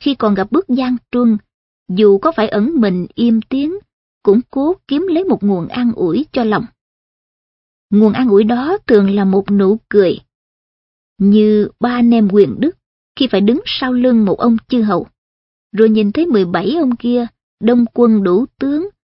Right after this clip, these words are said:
mà phải sợ qua hồn, thì cũng phải mỉm cười,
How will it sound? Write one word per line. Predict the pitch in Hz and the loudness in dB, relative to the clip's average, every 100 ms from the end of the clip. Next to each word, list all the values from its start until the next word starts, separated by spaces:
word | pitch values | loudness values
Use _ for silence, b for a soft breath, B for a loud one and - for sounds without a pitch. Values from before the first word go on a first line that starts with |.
| _ - | _ -2
mà | 196 196 | 0 0
phải | 302 | -2
sợ | - 170 | -2 -2
qua | 214 226 | 0 -2
hồn, | 202 143 - _ _ _ _ _ - | -4 -6 -12 _ _ _ _ _ -2
thì | 202 196 190 - | 2 4 2 0
cũng | 214 | -2
phải | 226 226 | 0 0
mỉm | 196 190 330 - | 0 -2 -4 -10
cười, | - 214 190 170 | 0 4 4 0